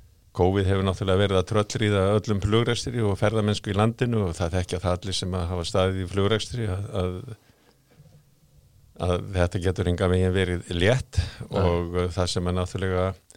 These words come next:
Speaker 1: kemur manni mest á óvart í þessu að, að, eh,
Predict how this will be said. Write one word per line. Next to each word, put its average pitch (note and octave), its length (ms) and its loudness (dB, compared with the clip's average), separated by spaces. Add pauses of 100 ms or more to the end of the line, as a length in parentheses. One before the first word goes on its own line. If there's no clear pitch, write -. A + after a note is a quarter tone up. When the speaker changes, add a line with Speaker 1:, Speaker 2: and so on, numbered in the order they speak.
(800)
Speaker 1:
kemur G#2+ 220 4
manni G2+ 180 6
mest B2 300 2
á G#2 80 6
óvart G#2 400 0
í B2 140 0
þessu F#2 340 0
að, F2+ 320 0
að, F#2 320 2
eh, F2 300 -4